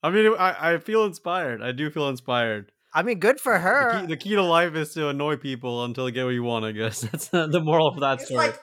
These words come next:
Speaker 3: it's like a stripper Horatio Alger tale where, where you go from rags to riches, uh, it, but in this case, the riches is having a unprotected dalliance with the N B A player. And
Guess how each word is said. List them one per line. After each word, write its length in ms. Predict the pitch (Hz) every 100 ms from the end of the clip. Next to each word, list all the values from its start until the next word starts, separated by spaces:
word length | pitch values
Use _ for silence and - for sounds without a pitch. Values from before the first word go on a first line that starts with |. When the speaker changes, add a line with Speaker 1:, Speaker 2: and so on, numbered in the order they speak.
| -
Speaker 3:
it's 160 | 262
like 180 | 277 294
a 80 | 233
stripper 760 | 127 - 220 240 247 254 240 196
Horatio 560 | 208 190 220 - 208 180
Alger 360 | 190 208 185 160
tale 400 | - 139 113 110
where, 300 | 135 170 180 139
where 440 | 156 160 156 135 - _ _
you 120 | 180
go 200 | 202 208
from 220 | 208 170 139
rags 320 | 160 190 202
to 100 | 220
riches, 680 | 170 151 147 170 160 156 - -
uh, 320 | 135 131 127 123
it, 220 | 151 156
but 140 | 143 160
in 140 | 139
this 240 | 139 226 -
case, 500 | - 170 160 156 - _ _
the 100 | 151
riches 540 | 127 143 175 185 170 -
is 500 | 151 147 135 - -
having 760 | - 156 160 147 151 139 135 - _
a 80 | 180 180 175
unprotected 960 | 202 226 - - 214 214 - 202 190 - 139
dalliance 720 | 127 180 196 196 180 - -
with 220 | 165 170
the 140 | 160 160
N 140 | 160 156
B 120 | 151
A 140 | 151
player. 520 | 151 143 147 170 226 - - - _ _ _
And 500 | 165 175 170 170 143